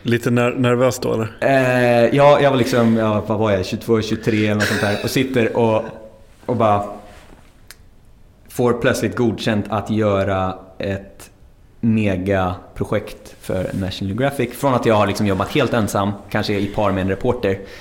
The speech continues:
Speaker 2: <laughs> sätta ihop ett team och liksom åka och göra det här. Då är det redan sålt in det, så då är det redan kört. Jag måste ju bara göra det här nu. Och ja, alltså jag, jag minns ju glädjen.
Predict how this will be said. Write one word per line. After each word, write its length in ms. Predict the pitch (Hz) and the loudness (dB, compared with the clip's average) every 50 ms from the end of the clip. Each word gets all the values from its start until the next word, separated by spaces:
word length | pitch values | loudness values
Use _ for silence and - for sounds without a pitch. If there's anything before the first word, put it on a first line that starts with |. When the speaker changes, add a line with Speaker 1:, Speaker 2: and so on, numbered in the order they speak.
| - - - - - - - - - - - | -20 -20 -20 -20 -20 -20 -20 -20 -20 -10 -6
Speaker 2:
<laughs> 920 | - - - - - - - - - - - - - - - - - - - | -2 -2 -2 -2 -4 -8 -16 -14 -10 -10 -10 -10 -12 -14 -14 -14 -12 -12 -10
sätta 360 | - - 123 113 - 123 113 | -2 0 0 0 2 2 2
ihop 360 | 110 120 120 113 - - - - | 4 4 2 0 0 -4 -6 -2
ett 460 | 104 95 - - - - - - - | -2 -2 -2 -4 -10 -18 -20 -8 -2
team 400 | - 151 143 143 143 135 135 127 | 0 2 4 4 4 4 2 4
och 120 | 120 117 110 | 4 4 2
liksom 280 | 104 - 110 107 98 | 2 0 -2 -2 -2
åka 120 | 101 101 - | -2 -2 0
och 100 | 107 107 | 0 2
göra 140 | 104 98 104 113 | 2 4 4 2
det 60 | 107 | 2
här. 120 | 98 92 | 2 2
Då 100 | 98 120 | 0 2
är 60 | 131 | 2
det 60 | 135 127 | 4 4
redan 180 | 110 101 98 | 2 2 0
sålt 220 | 98 117 113 110 175 | 0 -2 -2 0 0
in 140 | 196 165 | 0 0
det, 100 | - 95 | 0 -2
så 120 | - - 107 | -4 -2 0
då 120 | 110 135 | 2 2
är 60 | 170 | 4
det 60 | 131 98 | 2 2
redan 180 | 92 90 95 | 0 0 -2
kört. 320 | - - 147 - - - - - - - | -2 -2 -2 -4 -4 -8 -16 -18 -10 -4
Jag 80 | 113 | -2
måste 220 | 123 - - - 110 | -2 -2 0 0 -2
ju 60 | 104 | -2
bara 140 | 92 - 87 | 0 0 0
göra 200 | 92 95 107 131 | 0 0 0 0
det 60 | 139 | 0
här 100 | 95 - | -2 -4
nu. 60 | - - - - - - - - - - - - - - - - - - | -4 -6 -8 -10 -12 -14 -14 -14 -14 -16 -18 -20 -20 -20 -20 -20 -12 -2
Och 400 | - 117 113 104 101 - - - - | 2 2 4 4 4 2 0 -2 -4
ja, 200 | 110 104 - - - - - - - 117 - - - - - - - - - - - - - - - - - - - - 120 | -4 -4 -4 -6 -10 -16 -18 -16 -14 -14 -14 -16 -20 -20 -20 -20 -20 -20 -20 -20 -20 -20 -20 -20 -20 -20 -20 -18 -8 -4 -2
alltså 180 | 117 - 127 | -2 0 2
jag, 260 | 120 120 110 - - | 2 2 0 0 0
jag 100 | 131 123 | 2 2
minns 240 | 131 143 139 139 - | 2 2 2 0 0
ju 180 | 127 120 117 113 | 2 2 2 2
glädjen. 1080 | - - 110 - 143 143 143 147 143 123 117 113 117 143 151 147 135 135 131 - - | 0 -2 -4 0 2 4 4 4 4 4 4 2 2 2 2 2 2 2 0 -2 -4